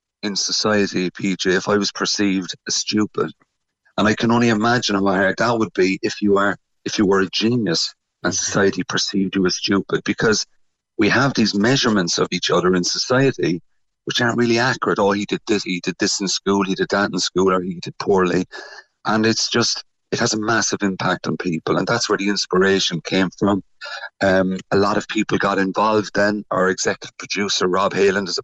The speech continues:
Speaker 1: bafta winning writer. Amazing people came along. Dave O'Callaghan, the former Munster rugby player who's now with Biarritz,
Speaker 2: Yeah.
Speaker 1: he got involved as an executive producer, played a huge role in financing the project. Brian Hurley of Big Handsome Media.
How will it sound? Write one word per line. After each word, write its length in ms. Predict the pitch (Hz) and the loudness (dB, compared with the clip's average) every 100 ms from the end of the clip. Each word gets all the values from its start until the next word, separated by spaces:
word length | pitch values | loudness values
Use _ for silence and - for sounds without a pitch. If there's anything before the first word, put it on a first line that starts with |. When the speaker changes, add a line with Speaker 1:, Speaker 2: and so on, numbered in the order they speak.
| - | -2
Speaker 1:
bafta 340 | - - 110 | -4 -2 -2
winning 240 | 95 92 92 | 0 -2 0
writer. 420 | 98 98 - 98 - - - - _ _ | 0 0 0 -2 -4 -16 -16 -20 _ _
Amazing 520 | 101 104 110 110 104 | -2 2 2 2 0
people 280 | - 101 - | -2 -4 -4
came 180 | - 104 | -2 0
along. 220 | 101 104 | 2 0
Dave 260 | 95 104 101 | 4 4 4
O'Callaghan, 480 | 101 98 101 101 90 | 0 0 2 0 -2
the 80 | |
former 420 | 85 98 98 98 95 | -4 -2 0 2 2
Munster 440 | 95 101 - 95 | 0 0 0 0
rugby 320 | 90 92 - | 0 -2 -4
player 240 | 82 92 95 | -2 2 2
who's 180 | 98 92 | 2 0
now 100 | 101 | 0
with 120 | 92 | 0
Biarritz, 520 | 95 92 101 - - _ _ | 0 2 2 -2 -8 _ _
Speaker 2:
Yeah. 160 | 95 92 | -18 -6
Speaker 1:
he 60 | 101 | -2
got 160 | 98 92 | 0 -2
involved 340 | 92 98 95 | 0 0 2
as 80 | 92 | -2
an 60 | 95 | -4
executive 480 | - 101 - 98 | -2 -2 -4 -14
producer, 560 | - 95 - 107 - 101 | -14 -8 -2 0 0 -6
played 220 | - 95 | -2 -2
a 20 | 98 | 0
huge 360 | - 107 104 - | 0 0 0 2
role 200 | 95 92 | 2 0
in 80 | |
financing 600 | 92 - 98 95 90 - | -4 -2 0 0 -2 -2
the 60 | 92 | -4
project. 440 | - 92 92 95 - | -2 -2 0 -2 -2
Brian 280 | 95 95 95 | 0 0 0
Hurley 300 | 90 95 92 | 2 2 2
of 100 | 95 | 0
Big 160 | - 90 | -2 0
Handsome 360 | 95 92 90 | 0 0 -2
Media. 400 | 95 101 110 113 | 0 0 2 0